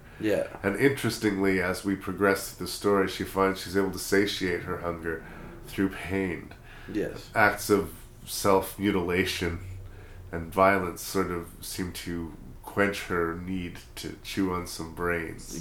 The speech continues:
Speaker 1: Good, good old sadomasochism going on here.
Speaker 2: So he loves her, she loves him, but she's turning into a monster.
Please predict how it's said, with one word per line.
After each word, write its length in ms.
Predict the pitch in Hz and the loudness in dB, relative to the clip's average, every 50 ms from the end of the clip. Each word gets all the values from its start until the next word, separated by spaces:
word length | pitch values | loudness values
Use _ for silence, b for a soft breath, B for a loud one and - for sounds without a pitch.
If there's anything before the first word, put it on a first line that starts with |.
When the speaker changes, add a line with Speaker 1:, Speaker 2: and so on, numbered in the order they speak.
| 82 - | -10 -6
Speaker 1:
Good, 300 | - 107 107 95 85 87 90 | -4 -2 -2 -2 -2 -2 0
good 120 | 107 98 | 2 2
old 100 | 87 87 | 2 2
sadomasochism 880 | 90 - 104 95 92 90 92 90 90 90 - - 104 95 92 98 98 | 0 -2 -4 -2 -2 -2 -2 -2 -4 -4 -6 -8 -8 -8 -8 -6 -6
going 240 | 92 92 92 95 95 | -4 -2 -2 -2 -2
on 200 | 92 92 92 92 95 | 0 0 -2 -2 -2
here. 160 | 95 95 90 | -2 0 0
Speaker 2:
So 360 | 80 - 104 98 92 92 87 | 0 2 4 4 4 2 0
he 260 | - - - 127 127 | -4 -2 2 4 6
loves 360 | 123 123 123 120 117 - - | 8 10 10 8 8 4 2
her, 360 | - 113 110 107 104 104 104 104 | 4 8 8 10 10 10 8 4
she 260 | - - - 117 113 | 2 0 0 2 4
loves 340 | 107 107 104 98 95 - - | 4 6 4 4 2 0 0
him, 260 | 107 104 101 98 95 | 0 2 2 0 0
but 140 | 95 92 - | -4 -6 -4
she's 280 | - - 107 107 104 | -2 0 0 0 0
turning 320 | - - 107 101 98 98 98 | 0 0 0 2 2 2 2
into 280 | 98 98 98 - - 92 | 0 -2 -4 -4 -4 -4
a 40 | |
monster. 760 | 92 90 90 90 90 92 90 - - - 95 90 90 87 B | -4 -2 -2 -2 -2 -2 -4 -6 -6 -2 0 0 0 -2 B